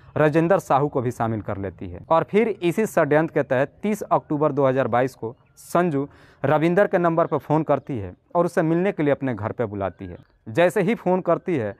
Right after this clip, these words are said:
रविंदर भी खुशी के मारे झूम उठता है। रविंदर को लगता है कि शायद अब संजू को उसके प्यार का एहसास हो चुका है और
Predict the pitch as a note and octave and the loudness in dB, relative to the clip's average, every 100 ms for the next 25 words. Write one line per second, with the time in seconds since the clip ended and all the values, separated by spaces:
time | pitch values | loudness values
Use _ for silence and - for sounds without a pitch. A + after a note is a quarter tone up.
0 | _ _ - D3+ D#3 F3+ A3 F#3 E3 D#3 | _ _ -2 0 0 2 2 2 -2 -6
1 | D#3+ D3+ C#3 C3 B2+ - B2 A2 - G2 | -4 -2 0 0 -2 -2 -4 -4 -6 -10
2 | F2+ - _ - D#3 F3 G#3 G#3 F3+ E3+ | -10 -14 _ -4 -2 0 0 0 0 0
3 | F3 E3+ D#3 - D#3+ E3+ D3+ - C#3+ D3+ | 0 -2 -2 0 0 2 0 -2 -4 -2
4 | E3 G#2+ G#2 _ _ F3 - F3+ - D#3 | -4 -6 -6 _ _ -10 -2 -2 2 2
5 | F3 C#3+ B2 C3+ B2 - G#2+ - G#2 F#2 | 2 -2 -2 0 -2 -4 -8 -8 -8 -8
6 | F2+ _ _ _ - D3+ | -10 _ _ _ 0 0